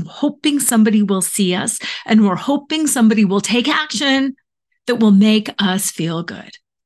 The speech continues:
I'm telling you this because I'm hoping you step in. I'm telling you this because I'm hoping you blah, blah, blah, blah, blah. And on the one hand,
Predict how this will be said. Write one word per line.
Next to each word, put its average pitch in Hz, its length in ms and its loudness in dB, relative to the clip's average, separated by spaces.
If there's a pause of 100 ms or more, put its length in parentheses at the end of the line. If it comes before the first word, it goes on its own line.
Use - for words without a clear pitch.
(880)
I'm 240 160 4
telling 294 460 0
you 285 100 -4
this 285 180 -2
because 214 240 0
I'm 185 140 2
hoping 226 460 0
you 196 120 2
step 160 320 -6
in. 98 160 -14 (960)
I'm 226 140 2
telling 285 400 0
you 285 140 -2
this 269 180 -2
because 277 240 -2
I'm 339 120 -2
hoping 359 460 0
you 311 560 -2 (880)
blah, 180 140 -2
blah, 165 140 -4
blah, 147 160 -4
blah, 151 100 -6
blah. 190 300 -6 (2250)
And 302 100 -2
on 302 140 2
the 320 80 0
one 311 180 0
hand, 233 420 0